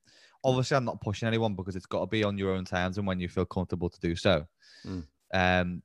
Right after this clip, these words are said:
Speaker 1: but at the end of the day, for me, I'm gonna be going back because it's, it's a case of, like, how long am I gonna go back and forth for before I can start to live my life, life normally? I would
Speaker 2: Exactly.
Speaker 1: push, I'd push most people to go back to the, to the gym. Um, but then saying that, what I'd be doing for a lot of people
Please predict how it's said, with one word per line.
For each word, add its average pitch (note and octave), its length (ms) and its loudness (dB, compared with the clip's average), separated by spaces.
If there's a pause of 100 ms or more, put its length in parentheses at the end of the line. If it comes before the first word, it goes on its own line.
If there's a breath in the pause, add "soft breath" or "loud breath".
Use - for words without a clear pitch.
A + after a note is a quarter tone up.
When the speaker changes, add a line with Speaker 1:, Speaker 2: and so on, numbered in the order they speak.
(240)
Speaker 1:
but A#2+ 200 6
at G#2 120 0
the A2+ 80 4
end A2+ 100 2
of G#2+ 80 2
the G2+ 60 2
day, G2+ 100 4
for G#2 120 -8
me, G2 120 0
I'm F#2+ 180 2
gonna G2+ 100 0
be G2 100 -4
going G#2 220 0
back G#2 240 0
because F#2 320 -6
it's, - 260 -16
it's F#2 140 -12
a G2+ 40 -10
case F#2+ 260 -6
of, F2+ 80 -10
like, F2+ 160 -4
how G2 160 0
long F#2 220 0
am F#2+ 80 -4
I F#2+ 40 -2
gonna G2 200 -4
go F#2 100 -2
back - 200 -8
and F2 80 -10
forth E2+ 280 -6
for G2 160 -4
before F#2 240 -6
I - 40 -20
can F#2 80 -12
start F2 260 -4
to F#2 60 -14
live F2 100 -6
my F2 80 -8
life, E2+ 240 -6 (180)
life F2+ 240 -6
normally? F#2 340 -4 (260 loud breath)
I - 40 -14
would - 20 -14
Speaker 2:
Exactly. A#2 340 2
Speaker 1:
push, C3+ 180 -2 (100)
I'd A2 180 2
push A#2 200 -4
most G2+ 180 0
people A2 220 -2
to G2 80 -12
go F#2+ 120 2
back F2 260 -6
to F#2 120 -10
the, F2 200 -2 (340)
to G2+ 80 -10
the G2 80 -2
gym. F#2 260 -2 (380)
Um, F#2 560 2 (340 soft breath)
but C#3 160 6
then A#2+ 200 8
saying A2 320 6
that, G#2 260 6
what G2+ 300 2
I'd G#2+ 160 6
be G#2+ 80 -2
doing G#2 240 2
for G2 320 0 (120)
a G#2+ 80 2
lot F#2+ 240 4
of A2 100 2
people G#2+ 420 -2